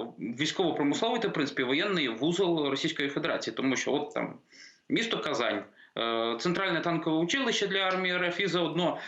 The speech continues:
завод авіаційний, де будують бомбардувальники Ту сто шістдесят М і ре-, можуть ремонтувати Ту двадцять два М три.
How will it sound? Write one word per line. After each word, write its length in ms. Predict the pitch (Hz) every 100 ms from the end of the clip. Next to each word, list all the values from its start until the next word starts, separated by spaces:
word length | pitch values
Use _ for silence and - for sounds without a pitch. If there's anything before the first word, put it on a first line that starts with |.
| - -
завод 560 | - 175 180 175 - -
авіаційний, 640 | 131 131 131 240 240 143
де 420 | 143 156 117 - - - -
будують 400 | 127 226 220 135
бомбардувальники 680 | 131 131 135 139 127 117 135
Ту 100 | 135
сто 160 | -
шістдесят 440 | 131 131 123 131 -
М 260 | 233 254 - - - -
і 160 | 202
ре-, 80 | 196
можуть 380 | 175 190 190 180
ремонтувати 480 | 151 147 143 185 156
Ту 140 | 147
двадцять 340 | 160 147 147 127
два 180 | 147 151
М 160 | 143
три. 320 | 139 101 -